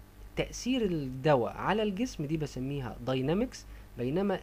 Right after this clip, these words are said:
تأثير الجسم على الدواء دي بسميها الفارماكوكاينيتكس. وعشان ما ننساش افتكروا كده ان فارماكو دايناميك بتبدأ بحرف الدي، يبقى دي تأثير الدرج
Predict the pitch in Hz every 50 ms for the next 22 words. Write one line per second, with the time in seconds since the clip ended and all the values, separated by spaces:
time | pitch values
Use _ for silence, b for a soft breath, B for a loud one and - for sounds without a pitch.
0 | - - 131 - - - - 214 240 285 254 214 170 151 143 165 180 - - 135
1 | 120 113 117 127 123 117 120 123 143 156 160 147 131 135 151 147 135 123 - 113
2 | 113 123 139 147 143 139 127 117 - 110 110 110 117 127 135 131 - - 131 120
3 | - - - 127 113 107 98 78 - - - - - - B B B B B B
4 | - 147 165 170 233 247 247 214 180 165 151 143 - - 202 233 269 247 - 165
5 | - - - 202 208 - 135 127 - - 151 131 123 107 - 143 151 143 131 123
6 | 117 - - - - - - 127 123 120 139 160 165 156 - 110 - - - 131
7 | 127 147 180 202 190 170 170 185 202 220 262 247 - 127 - - 170 160 143 131
8 | 120 120 120 - - 160 170 - - 151 135 139 151 208 269 311 B B B B
9 | B 120 120 120 120 123 151 175 185 143 - - 135 - - - - 185 185 196
10 | 202 208 165 - - 175 196 202 196 190 175 143 151 156 147 127